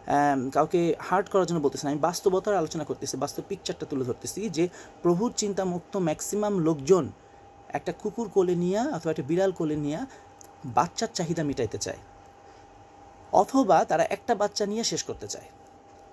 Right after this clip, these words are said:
এই জন্য আমাকে বলতে হবে এবং আমাদেরকে বুঝতে হবে যে আপনি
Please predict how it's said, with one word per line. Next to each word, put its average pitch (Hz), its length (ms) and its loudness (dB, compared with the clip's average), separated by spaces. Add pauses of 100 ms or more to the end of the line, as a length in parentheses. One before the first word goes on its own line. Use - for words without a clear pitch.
এই 131 80 -8
জন্য 185 200 -2
আমাকে 180 360 0
বলতে 160 280 0
হবে 127 360 0
এবং 127 200 -4
আমাদেরকে 151 380 -2
বুঝতে 127 300 -2
হবে 117 240 0 (340)
যে 127 140 2
আপনি 185 560 0